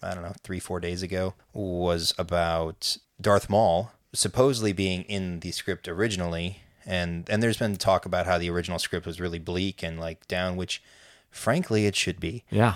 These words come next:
Speaker 1: I mean,
Speaker 2: He's,
Speaker 1: it's a really dark time
Speaker 2: he's stuck
Speaker 1: in the
Speaker 2: on
Speaker 1: galaxies.
Speaker 2: Tatooine,
Speaker 1: Well,
Speaker 2: and he
Speaker 1: just in
Speaker 2: can't be,
Speaker 1: general.
Speaker 2: and he can't be a Jedi. Like, he can't, he can't be himself.
Speaker 1: Correct. I mean, so it really does need to be dark, uh, and, and sort of demoralizing. And obviously the,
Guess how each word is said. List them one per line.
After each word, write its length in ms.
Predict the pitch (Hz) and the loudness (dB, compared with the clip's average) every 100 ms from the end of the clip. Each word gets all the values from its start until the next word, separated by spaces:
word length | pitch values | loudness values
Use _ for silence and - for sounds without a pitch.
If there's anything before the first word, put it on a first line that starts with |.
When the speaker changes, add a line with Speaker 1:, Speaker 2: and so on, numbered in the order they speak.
| - | 2
Speaker 1:
I 100 | 107 | 2
mean, 360 | 107 101 98 | 4 4 2
Speaker 2:
He's, 240 | 101 104 92 | 2 2 4
Speaker 1:
it's 120 | 98 | 2
a 60 | |
really 320 | 87 120 135 120 | 4 4 6 4
dark 300 | 101 104 104 | 6 6 4
time 400 | - 95 92 90 | 4 6 4 4
Speaker 2:
he's 180 | 101 87 | 2 2
stuck 240 | - 117 | 2 4
Speaker 1:
in 80 | 117 | 4
the 60 | 107 | 6
Speaker 2:
on 40 | 104 | 8
Speaker 1:
galaxies. 460 | 98 95 110 107 | 8 10 8 8
Speaker 2:
Tatooine, 300 | 101 101 95 92 | 6 6 6 8
Speaker 1:
Well, 80 | |
Speaker 2:
and 80 | 143 | 8
he 40 | 165 | 8
Speaker 1:
just 120 | - | 6
in 40 | 120 | 6
Speaker 2:
can't 60 | |
be, 60 | 113 | 6
Speaker 1:
general. 240 | 120 92 | 6 4
Speaker 2:
and 80 | 85 | 4
he 60 | 95 | 2
can't 200 | - 117 | 2 4
be 80 | 110 | 4
a 40 | |
Jedi. 420 | 98 117 110 76 | 4 4 4 0
Like, 100 | 80 85 | -4 -6
he 140 | 110 | -6
can't, 320 | - 113 107 - | 2 2 2 -4
he 140 | - 107 | -4 -4
can't 320 | - 123 - | 0 0 2
be 200 | 117 110 | 2 4
himself. 520 | 107 80 - 107 - | 2 0 -2 -2 -2
Speaker 1:
Correct. 540 | - 143 127 92 87 - | 2 6 10 10 8 4
I 60 | 107 | 2
mean, 220 | 107 104 | 4 4
so 260 | - 120 104 | 4 2 2
it 140 | 147 139 | -4 -4
really 280 | 135 180 127 | 0 2 2
does 340 | 90 98 110 | 2 4 4
need 160 | 135 139 | 0 -2
to 100 | 143 | 0
be 140 | 143 | 0
dark, 340 | 143 147 156 - - - - | 2 0 0 -8 -20 -14 -6
uh, 40 | 98 95 92 92 | -2 -2 -2 -6
and, 340 | 98 107 98 92 | -6 -2 -2 -2
and 180 | 101 95 | -4 -2
sort 220 | - 104 | 2 4
of 340 | 95 85 - - - - | 2 0 -10 -14 -20 -4
demoralizing. 760 | 110 98 107 113 110 110 110 | 0 4 4 6 4 4 4
And 140 | 101 95 | 2 2
obviously 400 | 104 98 - 98 | 2 4 2 2
the, 400 | 85 90 87 | -2 -4 -6